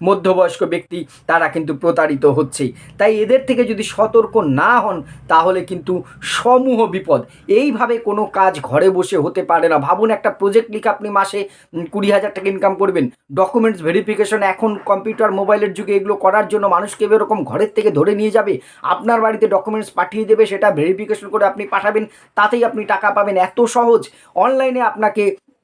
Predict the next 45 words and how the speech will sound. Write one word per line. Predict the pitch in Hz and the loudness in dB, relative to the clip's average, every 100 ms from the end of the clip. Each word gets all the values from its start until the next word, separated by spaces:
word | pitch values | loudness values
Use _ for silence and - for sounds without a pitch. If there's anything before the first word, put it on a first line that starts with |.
| _ _ _ - 185 | _ _ _ -8 0
পেমেন্ট | 214 262 - | 2 2 0
করার | 214 208 | 0 2
নামে | 196 202 | 0 0
উল্টে | 196 190 | -2 0
আপনার | 185 214 277 277 262 - - - | 0 0 2 2 2 -4 -12 -2
অনলাইন | 185 185 185 185 | 0 2 0 0
যে | 160 185 | 0 2
পেমেন্ট | 180 185 190 | 2 2 2
অ্যাপ | 180 - | 2 2
আছে | 139 156 | -2 -4
সেটা | - 240 240 | -4 0 0
হ্যাক | 175 - | 0 -2
হয়ে | 180 156 | -2 -2
কিন্তু | 165 160 160 - _ | -4 -4 -6 -8 _
টাকা | 175 175 151 | -6 -4 -2
গায়েব | 156 190 180 | 0 0 2
হয়ে | 196 | 0
যেতে | 196 202 | 0 -2
পারে, | 160 208 202 - - | -2 -4 -4 -14 -4
আপনার | 170 208 202 | -4 0 0
ডকুমেন্টস | 165 165 226 233 226 220 | 0 0 0 0 -2 0
নেবে, | 214 220 220 _ | 4 4 2 _
সেই | - 165 | -4 0
ডকুমেন্টস | 170 170 220 220 190 | 0 0 0 0 0
দিয়ে | 202 | -2
ভুয়ো | 120 190 214 | 2 2 2
কাজ | 220 214 202 | 2 0 0
হতে | 220 | 0
পারে, | 214 220 220 - | 4 2 2 -2
আপনার | - 202 262 262 | -2 0 2 0
কাছ | 202 - | 0 0
থেকে | 185 | 0
নগদে | 156 175 226 226 185 | 2 2 4 2 2
বিভিন্ন | 202 247 285 247 | 2 2 4 2
ভা-, | 202 | 2
অছিলায় | 180 - 190 180 | -2 -2 2 2
কিন্তু | 175 180 | 0 -2
টাকা | 175 170 202 | -2 0 0
নেবে, | 196 208 202 - - | 0 0 -4 -12 -8
সেই | - 247 | 0 0
টাকাগুলো | 247 185 180 165 170 | 2 -2 0 0 -2
কিন্তু | 170 156 165 | -4 0 2
আপনার | 156 156 165 147 - _ | 2 2 2 2 -2 _
ফরফিট | - 202 202 - 185 175 | 0 2 2 -2 -4 2
হওয়ার | 165 | 2